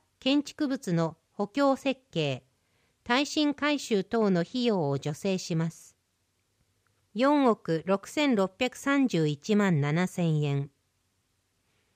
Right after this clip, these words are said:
東小金井駅北口土地区画整理事業に要する経費。仮勘地の指定、建物等移転、整地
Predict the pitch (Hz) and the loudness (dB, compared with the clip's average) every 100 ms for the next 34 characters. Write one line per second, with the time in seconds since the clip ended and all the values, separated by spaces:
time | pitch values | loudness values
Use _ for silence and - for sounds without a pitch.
0 | _ _ - 240 294 - 311 302 302 302 | _ _ -4 0 0 -2 0 2 2 2
1 | 277 208 - 165 - 226 214 208 - 190 | 2 0 -2 -12 -6 -2 -2 -2 -2 -6
2 | - _ _ - 208 285 294 - - 294 | -6 _ _ -6 -6 -4 -6 -6 -4 -2
3 | 302 - 294 294 285 285 254 262 220 180 | -2 -2 -2 0 -2 -2 0 2 4 4
4 | 190 220 - 220 185 - 190 165 - 139 | 2 0 -2 -4 -4 -2 -2 -2 -6 -10
5 | - _ _ _ _ _ _ _ _ _ | -12 _ _ _ _ _ _ _ _ _
6 | _ 247 285 - 302 294 220 185 196 - | _ -2 -2 0 2 2 2 0 0 -6
7 | - 180 175 - _ _ _ _ _ _ | -2 0 0 -2 _ _ _ _ _ _
8 | 220 220 294 294 269 214 - 220 170 139 | -4 0 2 4 4 2 0 2 2 0
9 | - 214 175 165 _ _ _ _ _ - | -4 -2 0 -2 _ _ _ _ _ -4
10 | 247 233 - - 208 | 0 0 -2 -6 -6